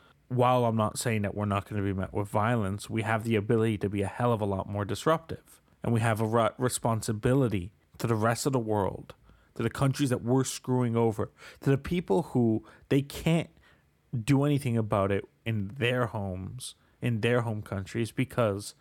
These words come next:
they'll be killed, and they are being killed. We have a responsibility to them to do everything in our power to end their suffering that we're causing, that's being caused in our name. I'm not okay with that.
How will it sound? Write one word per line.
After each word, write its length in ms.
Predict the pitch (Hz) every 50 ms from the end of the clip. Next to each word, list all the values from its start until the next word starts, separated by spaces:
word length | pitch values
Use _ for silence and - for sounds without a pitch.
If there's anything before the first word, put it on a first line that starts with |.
| _ _ _
they'll 140 | - 117 113
be 120 | 107 127 113
killed, 520 | - - - 151 147 113 - - - - - _ _ _ _ _ -
and 140 | - 139 117
they 60 | 117
are 200 | 113 127 139 139
being 260 | 110 98 98 92 90
killed. 440 | 87 - - 90 - - - - - - _ _ _ _ _ _
We 140 | - 139 143 139
have 120 | 156 147
a 60 | 143
responsibility 960 | 143 147 143 139 - 131 131 123 113 - 120 107 113 113 127 131 131 113 107 87
to 120 | - -
them 400 | 90 - - - - - 113 123 - - - - - -
to 80 | - 135
do 160 | 139 127 123
everything 400 | 151 160 180 180 139 - 120 107
in 120 | 104 95
our 100 | 92 90
power 460 | - - - 92 90 90 95 117 135 - - - - -
to 200 | - - - -
end 260 | 160 165 151 151 135
their 200 | 123 123 139 156
suffering 640 | 147 - - - 120 113 113 - - 104 104 110 113
that 180 | 110 123 - 110
we're 260 | 113 120 120 120 117
causing, 480 | - - 135 123 139 127 - - - - _ _ _ _ _ _ _ _ _ -
that's 160 | - 123 -
being 200 | - 147 139 131
caused 300 | - - 156 147 139 127
in 100 | 127 110
our 180 | 113 123 127 123
name. 340 | 113 107 104 110 107 90 - - - _ _ _ _ _ _ -
I'm 180 | 139 175 190
not 160 | 190 147 123 117
okay 260 | 113 107 - 131 139
with 200 | 156 131 110 -
that. 260 | - - - - -